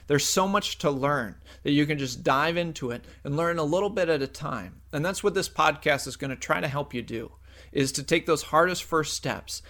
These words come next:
and get you to know the basics of the game. And from there, you can just keep getting deeper into the richness of this design. There's so much variety in the game,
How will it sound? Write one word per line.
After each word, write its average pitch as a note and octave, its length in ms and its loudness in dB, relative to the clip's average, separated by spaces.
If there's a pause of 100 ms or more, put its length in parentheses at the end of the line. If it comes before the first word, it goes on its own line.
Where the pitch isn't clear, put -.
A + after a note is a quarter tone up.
(120)
and C#3 160 -4
get E3 160 2
you D#3+ 380 2
to D3 120 0
know C3+ 200 2
the B2 80 -2
basics D3 640 -2
of C3 160 -2
the B2+ 80 -2
game. A#2+ 420 -4 (360)
And C3+ 160 -4
from D3 180 -2
there, D#3 420 0 (140)
you C#3+ 120 0
can D3+ 160 -2
just - 260 -6
keep F3+ 340 -6 (220)
getting D3+ 320 2
deeper E3 500 -6
into C3 240 0
the B2+ 140 -2
richness C3+ 600 -2
of C3+ 100 -4
this A#2 220 -8
design. A2 560 -8 (260)
There's C#3+ 220 0
so F3 200 2
much F3+ 220 0
variety C#3 640 2
in A2 120 -6
the G#2+ 100 -8
game, G#2+ 400 -10